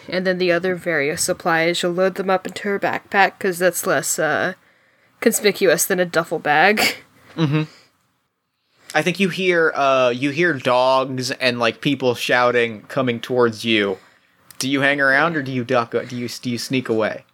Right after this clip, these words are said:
Speaker 1: Yeah, she's getting out of there.
Speaker 2: All right. Um, so you,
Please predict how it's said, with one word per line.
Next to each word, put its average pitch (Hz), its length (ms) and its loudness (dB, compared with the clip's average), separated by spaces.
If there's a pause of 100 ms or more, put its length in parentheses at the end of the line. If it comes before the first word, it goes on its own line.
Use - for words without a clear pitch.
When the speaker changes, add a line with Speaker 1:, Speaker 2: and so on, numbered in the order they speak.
(240)
Speaker 1:
Yeah, - 180 -8
she's 214 240 -2
getting 170 240 2
out - 160 -6
of 165 80 -12
there. 160 240 -2 (840)
Speaker 2:
All 117 120 -2
right. 123 280 0 (960)
Um, 127 600 2 (460)
so 147 380 0
you, 151 720 2